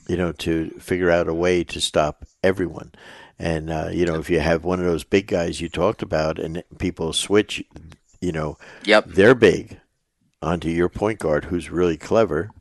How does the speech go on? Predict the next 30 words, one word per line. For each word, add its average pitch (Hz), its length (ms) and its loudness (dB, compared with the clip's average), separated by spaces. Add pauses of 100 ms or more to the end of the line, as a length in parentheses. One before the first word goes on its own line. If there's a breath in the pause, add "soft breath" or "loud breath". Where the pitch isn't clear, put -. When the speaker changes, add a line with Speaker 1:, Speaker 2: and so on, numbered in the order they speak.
(200)
Speaker 1:
bad 85 260 2
matchup. 80 480 -4 (460 loud breath)
And 87 160 -2
if 85 160 -2
your 101 200 4
big 104 380 2
can 78 180 -4
play 98 520 2
with 80 140 -6
his 76 140 -8
back 82 240 -2
to 85 100 -10
the 85 60 -8
basket, 87 400 -4
he 92 80 -4
rolls 90 320 -2
down 82 220 -4
to 80 100 -10
the 80 120 -10
front 85 220 -6
of 82 60 -6
the 78 60 -8
rim. 90 300 -6 (320 loud breath)
He's - 220 -8
gonna 80 180 -2
score 87 300 0
in 80 60 -6
that 76 160 -8
point 110 240 -8
guard. - 240 -10